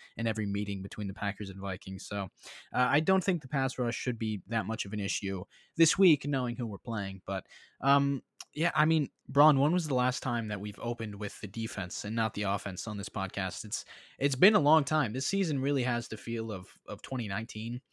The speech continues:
of which a lot of people have made the point, but it's like the, the offense is not playing very well <laughs> at all, especially coming out of this game,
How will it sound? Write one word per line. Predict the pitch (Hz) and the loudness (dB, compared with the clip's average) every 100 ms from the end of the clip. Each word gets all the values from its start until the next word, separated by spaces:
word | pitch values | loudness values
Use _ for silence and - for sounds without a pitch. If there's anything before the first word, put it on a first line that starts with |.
| - - | -20 -14
of | 98 | -10
which | 107 - - | -8 -8 -6
a | |
lot | 110 104 | -4 -4
of | |
people | - 101 98 | -4 -8 -8
have | |
made | 92 92 | -8 -8
the | 85 | -8
point, | 101 95 | -6 -6
but | 87 95 | -6 -6
it's | 101 - | -6 -6
like | 110 104 - | -6 -6 -6
the, | 107 - | -8 -6
the | 127 107 | -2 4
offense | 131 135 143 139 - - - - _ | 4 4 2 -2 -4 -10 -16 -20 _
is | - 120 | -8 -4
not | 120 131 156 | 2 4 4
playing | - 147 151 151 151 156 | 4 4 6 4 2 -2
very | 127 120 131 131 | -2 2 4 4
well | 117 123 135 - 147 | 2 2 2 0 0
<laughs> | 185 - | 0 2
at | - 143 | 6 6
all, | 135 131 139 139 - | 6 4 4 2 -4
especially | - 135 - 139 131 _ | 0 0 2 0 0 _
coming | - 143 135 | -2 2 2
out | 131 | 2
of | |
this | 120 135 | 2 0
game, | - 135 135 | 0 -2 -2